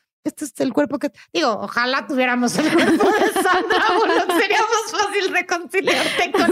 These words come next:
Speaker 1: él. Pero, pero en última instancia sí, o sea, hay una parte, bueno, pues te pones un vestido y te ves guapetona y además te pintas,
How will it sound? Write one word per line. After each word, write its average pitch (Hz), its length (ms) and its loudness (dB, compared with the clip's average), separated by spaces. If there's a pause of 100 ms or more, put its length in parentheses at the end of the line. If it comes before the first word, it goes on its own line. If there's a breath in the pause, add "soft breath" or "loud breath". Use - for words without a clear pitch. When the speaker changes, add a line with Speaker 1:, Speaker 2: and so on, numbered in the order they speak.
Speaker 1:
él. 339 1000 -2
Pero, 302 260 0 (680 loud breath)
pero 339 160 0
en 381 100 0
última 427 340 0
instancia 349 420 -2
sí, - 160 0 (220)
o 294 40 -2
sea, 277 360 0
hay 302 100 0
una 349 200 -2
parte, 311 280 -2
bueno, 320 240 -2
pues 247 120 -10
te 226 80 -16
pones 277 220 -4
un 294 80 -4
vestido 320 400 0
y 311 60 -2
te 311 100 -6
ves 262 160 -2
guapetona 302 640 -2
y - 20 2
además 247 300 -2
te 285 80 -4
pintas, 277 500 -2